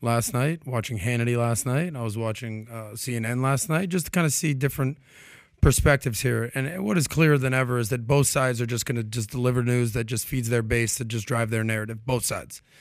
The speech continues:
Uh, we all know how easy it is to edit things.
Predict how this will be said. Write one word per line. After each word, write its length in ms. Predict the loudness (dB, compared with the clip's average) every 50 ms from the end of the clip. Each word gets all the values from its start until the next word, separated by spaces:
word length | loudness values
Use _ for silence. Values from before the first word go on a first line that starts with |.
| -20 -20 -20 -20 -20 _ _ 2
Uh, 340 | 4 4 6 4 2 0 -2 -4 -2
we 180 | 2 6 8
all 160 | 8 8 8 8
know 280 | 6 6 6 6 6
how 160 | 4 2 2 4
easy 260 | 4 4 4 4 4
it 80 | 4 4
is 140 | 2 2 2
to 120 | 0 -2 -2 -2
edit 220 | 0 0 0 -2 -2
things. 420 | -6 -8 -8 -8 -14 -18 -20